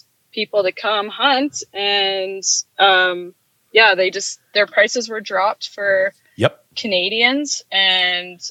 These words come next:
Speaker 1: I was like, "You know what? Like, I should just do this 'cause I'm probably never gonna get the chance to do this
Speaker 2: I think it's a
Speaker 1: again."
Speaker 2: perfect storm. I tried telling people, I'm like, "Listen,
Speaker 1: Yeah.
Speaker 2: if you had ever had sheep or goat on the mind, like, the last
Speaker 1: You
Speaker 2: two
Speaker 1: gotta do
Speaker 2: seasons
Speaker 1: it.
Speaker 2: were your
Speaker 1: Yeah.
Speaker 2: two seasons 'cause that shit
Speaker 1: <laughs>
Speaker 2: ain't ever happening again."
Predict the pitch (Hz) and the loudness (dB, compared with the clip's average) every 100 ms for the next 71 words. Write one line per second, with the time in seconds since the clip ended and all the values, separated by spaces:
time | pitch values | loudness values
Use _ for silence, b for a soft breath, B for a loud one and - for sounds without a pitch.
0 | - 170 180 180 175 170 - _ _ _ | -6 -4 -4 -4 -6 -8 -12 _ _ _
1 | _ _ _ 185 208 208 160 175 - 165 | _ _ _ -12 -6 -4 -2 -2 -2 -8
2 | - 185 - 254 240 - 160 190 143 - | -10 -10 -8 -8 -12 -14 -12 -10 -10 -10
3 | - _ - 185 - - - 247 330 339 | -14 _ -14 -12 -14 -6 -2 0 2 2
4 | 254 214 214 202 180 175 - - 175 170 | 2 0 -4 -6 -6 -6 -6 -4 -4 -4
5 | - - 175 156 147 - - 117 131 160 | -10 -12 -10 -8 -8 -10 -8 -4 0 2
6 | 131 127 123 120 120 - 131 131 101 95 | 0 0 2 2 0 0 0 2 2 2
7 | 123 123 - 120 120 104 104 104 104 101 | 0 0 0 0 0 -2 0 0 0 -2
8 | 107 107 107 85 B B - 202 117 127 | 0 0 0 -4 B B 0 2 4 4
9 | 120 117 120 120 - 120 113 110 110 113 | 4 4 2 2 0 0 0 2 4 4
10 | 104 98 101 113 123 101 87 B B B | 2 0 0 0 2 0 -2 B B B
11 | B B 113 107 104 107 - - 226 202 | B B -6 -2 -2 -2 2 6 6 6
12 | 120 - - 107 101 113 113 110 - 120 | 4 4 4 2 2 2 4 2 2 0
13 | 95 92 - 95 104 - - 120 113 110 | 0 0 2 4 4 4 2 2 0 -2
14 | - 110 107 95 104 107 98 92 95 87 | 0 2 2 0 -2 -4 -6 -4 -4 -6